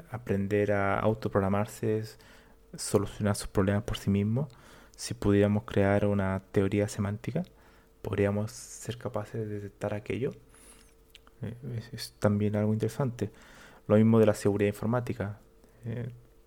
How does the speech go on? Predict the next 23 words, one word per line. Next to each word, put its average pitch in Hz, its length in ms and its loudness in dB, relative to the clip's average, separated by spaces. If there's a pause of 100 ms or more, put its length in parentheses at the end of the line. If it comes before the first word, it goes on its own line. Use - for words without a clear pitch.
podría 110 480 6 (300)
teóricamente, 110 760 6 (100)
a 101 80 -4
través 101 200 2
de 110 40 2
una 110 100 2
semántica, 107 640 -2 (600)
aplicar 104 340 -2
restricciones 113 560 0
para 101 220 -2
que 104 140 -8
no 104 140 0
ocurran... 107 600 -4
Eh, 98 340 -10 (720)
comportamientos 107 640 -2
maliciosos 110 640 0
o 98 60 -2
comportamiento, 98 920 -6
comportamientos 104 960 -4 (520)
dañinos 107 600 -4
de 123 60 -6
un 120 100 -2
software. 123 420 -4